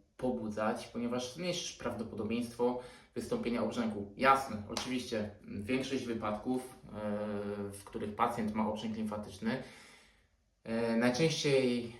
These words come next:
ma związek, e, czy to z jakimiś powikłaniami pooperacyjnymi, urazami mechanicznymi, e, po zabiega-, po nowotworze. Mm,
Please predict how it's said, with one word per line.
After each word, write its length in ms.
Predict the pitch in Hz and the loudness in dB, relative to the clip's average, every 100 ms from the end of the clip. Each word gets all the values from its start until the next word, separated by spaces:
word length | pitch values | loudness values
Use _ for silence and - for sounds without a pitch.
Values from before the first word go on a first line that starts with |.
| - | -14
ma 340 | 104 110 123 117 | 0 2 4 2
związek, 600 | 113 120 110 110 107 104 - - 110 | 0 0 2 2 2 0 -4 -10 -4
e, 260 | 107 107 | 0 0
czy 100 | 104 | 0
to 120 | 113 | -2
z 60 | 107 | -2
jakimiś 260 | - 110 107 | 0 0 0
powikłaniami 640 | 110 113 117 117 127 123 | 0 0 0 2 4 2
pooperacyjnymi, 960 | 113 113 113 110 107 - 107 104 104 95 | 2 0 0 -2 -2 -2 -2 0 0 0
urazami 500 | 104 110 117 120 113 | -2 -2 0 0 0
mechanicznymi, 920 | 107 107 107 104 113 104 104 104 104 - - - _ _ _ - | 0 -2 -2 -2 -2 0 0 0 -4 -14 -20 -20 _ _ _ -8
e, 40 | - 107 107 107 107 107 104 104 104 - - - | 2 4 6 6 6 4 2 -2 -6 -10 -18 -12
po 100 | 117 | -4
zabiega-, 500 | 113 113 113 120 107 | 0 2 2 2 0
po 320 | - 117 113 | 2 6 6
nowotworze. 1000 | 120 117 127 - 139 123 123 117 110 107 - _ _ _ _ _ - - | 6 4 2 0 0 2 2 2 0 -4 -14 _ _ _ _ _ -16 -4
Mm, 760 | 110 110 110 107 107 107 107 | 2 4 6 6 6 4 2